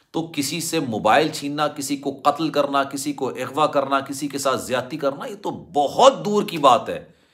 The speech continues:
राह चलते हुए बच्चे से, उसके हाथ से कोई चॉकलेट, कोई आइसक्रीम नहीं छीन सकता है, अगर पुलिस अपना काम बेहतर तरीके से करने में लग जाए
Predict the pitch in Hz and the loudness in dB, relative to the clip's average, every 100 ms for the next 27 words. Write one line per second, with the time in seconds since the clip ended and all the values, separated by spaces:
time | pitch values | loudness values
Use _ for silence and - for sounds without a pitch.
0 | _ _ _ - - 135 165 170 - 131 | _ _ _ -12 0 4 4 2 2 2
1 | 127 127 127 101 117 117 - 143 135 113 | 2 -2 -2 0 -4 -4 -4 -2 -2 -4
2 | 104 101 113 - 113 90 - 117 135 - | -4 -6 -10 -12 -8 -8 -2 0 0 -2
3 | 113 113 120 113 - 127 110 113 117 117 | -8 -8 -8 -10 -4 0 0 -2 -6 -6
4 | 110 104 104 113 - - 117 95 110 92 | -6 -8 -4 -4 -6 -8 -10 -8 -10 -12
5 | 98 95 98 - 110 120 - 123 170 160 | -12 -12 -12 -8 -4 -4 -2 0 6 4
6 | - - _ _ _ - 104 117 - 101 | 4 -12 _ _ _ -10 -8 -6 -8 -10
7 | - 98 87 - 90 98 87 85 85 - | -12 -12 -12 -6 -4 -4 -6 -14 -14 -10
8 | 92 92 87 85 87 82 - 78 80 80 | -10 -8 -12 -10 -12 -12 -12 -12 -12 -14
9 | 76 - - - | -16 -18 -20 -20